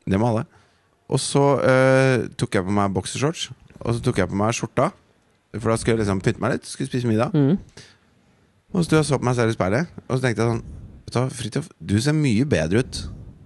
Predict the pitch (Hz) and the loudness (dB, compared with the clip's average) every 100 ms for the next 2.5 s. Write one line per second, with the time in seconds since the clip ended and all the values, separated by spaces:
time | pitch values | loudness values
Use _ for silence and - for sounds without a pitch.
0 | - - 117 123 135 143 - _ 135 151 | -20 -4 0 0 0 -4 -6 _ -2 -2
1 | - - - - - - - - - 135 | -10 -12 -8 2 4 6 4 4 2 4
2 | 98 143 - - | 2 0 0 0